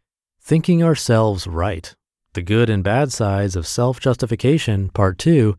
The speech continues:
by Len Massicotte of free to pursue dot com, and I'm Justin Malik. Happy Sunday and welcome back, or welcome for the first time if you're new here. If you are new here, today's actually a continuation from yesterday, so I'd recommend listening to yesterday's episode first.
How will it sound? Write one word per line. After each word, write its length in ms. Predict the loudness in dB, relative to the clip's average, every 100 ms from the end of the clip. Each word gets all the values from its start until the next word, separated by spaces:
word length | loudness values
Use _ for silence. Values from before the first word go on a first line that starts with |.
| _ _ _ -2
by 160 | 0
Len 240 | 2 0 0
Massicotte 560 | 0 -2 0 0 2
of 120 | -2
free 220 | -2 -2 0
to 80 |
pursue 420 | 0 -4 0 0 2
dot 240 | 2 2
com, 320 | 0 0 -2 -6 _ _ _
and 220 | -2 0
I'm 100 | 0
Justin 300 | -2 -4 -4
Malik. 340 | -4 -4 -6 -10 _ _ _ _ _ _
Happy 220 | -6 -2 -2
Sunday 420 | 0 0 2 0
and 100 | 2
welcome 260 | 0 0
back, 300 | -2 -2 -2
or 120 | -2 0
welcome 300 | 0 0 -4
for 80 |
the 100 | -4
first 300 | -4 -2 -2
time 220 | -2 -2 -2
if 100 | -2
you're 80 |
new 160 | 0 2
here. 360 | 2 2 2 -2 _ _ _ _
If 140 | -4
you 160 | -2 0
are 180 | 2 2
new 200 | 2 -2
here, 360 | -2 0 -2 -4 _ _ _ -4
today's 280 | 0 2
actually 340 | 0 0 0 0
a 40 |
continuation 800 | 0 -4 -2 0 0 0 0 -2
from 260 | -2 -2 0
yesterday, 760 | 2 0 0 -2 0 2 0
so 180 | 0 0
I'd 60 | 0
recommend 420 | 0 0 0 0
listening 320 | -2 -2 -4
to 100 | -4
yesterday's 560 | -4 -2 -2 -2 -2 -2
episode 400 | -4 -4 -4 -2
first. 400 | 0 0 0